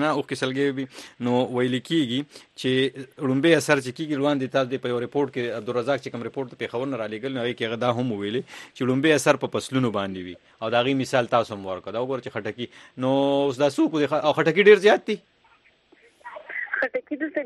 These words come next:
Speaker 2: بیخي زیات و. لکه ما تا ته وویل، ما دی باران اوس چې هغه خلک وایي، وایي طوفاني باران و. دا کوم پلیزونه چې دا یې ګرد لاندې کړلو، هغه پلیزونه یې ګرد ته بیخه وکړو، ویې وړو.
Speaker 1: ویې وړل، ښه. نو اوس دا خټکي چې زیات دي، نو س-، څاروي هم نه خوري؟
Speaker 2: څاروي ولې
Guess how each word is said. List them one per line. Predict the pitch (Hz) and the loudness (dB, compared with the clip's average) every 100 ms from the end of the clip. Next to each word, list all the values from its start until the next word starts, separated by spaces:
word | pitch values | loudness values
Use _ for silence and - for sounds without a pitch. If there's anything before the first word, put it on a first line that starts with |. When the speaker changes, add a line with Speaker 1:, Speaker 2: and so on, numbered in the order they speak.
| 240 | -6
Speaker 2:
بیخي | 247 - 302 269 | -6 -6 -6 -4
زیات | 277 262 247 | -4 -4 -6
و. | 247 | -6
لکه | 240 247 | -6 -6
ما | 269 277 | -6 -4
تا | 294 - | -6 -4
ته | |
وویل، | 285 294 262 | -4 -4 -4
ما | 269 269 | -6 -4
دی | 262 294 | -6 -4
باران | 269 262 285 285 | -4 -4 -4 -4
اوس | 302 | -6
چې | - 240 247 | -6 -2 -2
هغه | 240 254 | -2 -4
خلک | 262 247 247 | -4 -2 -4
وایي، | 262 | -2
وایي | 240 214 | -4 -4
طوفاني | 220 214 214 247 247 | -6 -4 -6 -4 -6
باران | 226 220 214 208 | -4 -4 -4 -6
و. | 208 - - - - | -8 -8 -8 -6 -4
دا | 220 - | -4 -4
کوم | 269 262 | -8 -4
پلیزونه | 247 233 220 269 | -4 -4 -6 -10
چې | 254 240 | -6 -4
دا | 254 262 | -4 -6
یې | 226 | -4
ګرد | 277 240 247 233 | -6 -6 -6 -4
لاندې | 247 311 311 302 | -4 -4 -8 -8
کړلو، | 269 247 226 | -6 -4 -6
هغه | 202 214 208 | -6 -6 -4
پلیزونه | 226 214 214 254 | -6 -6 -6 -6
یې | 254 | -4
ګرد | 247 262 - | -6 -6 -10
ته | 214 | -6
بیخه | 240 262 - | -6 -6 -6
وکړو، | 240 269 - 226 | -6 -6 -8 -8
ویې | 208 233 233 | -6 -4 -4
وړو. | 202 196 196 _ _ _ _ - | -4 -6 -8 _ _ _ _ -2
Speaker 1:
ویې | 127 123 | 2 2
وړل، | 110 104 | 0 -2
ښه. | 120 - - - | -4 -4 -14 -8
نو | 139 | -2
اوس | 151 | 4
دا | 156 151 151 | 6 6 4
خټکي | 139 147 156 | -2 -2 -4
چې | 139 | 0
زیات | 156 - | 0 0
دي، | 143 | -6
نو | 131 | -6
س-، | - - | -2 6
څاروي | 151 170 214 | 6 8 4
هم | 214 | 4
نه | 214 | 2
خوري؟ | 190 180 - - _ _ _ - _ _ _ _ _ _ - - - - - - | 2 0 -8 -20 _ _ _ -20 _ _ _ _ _ _ -20 -20 -20 -20 -6 0
Speaker 2:
څاروي | 240 247 311 | 0 0 -4
ولې | 330 370 | -2 -2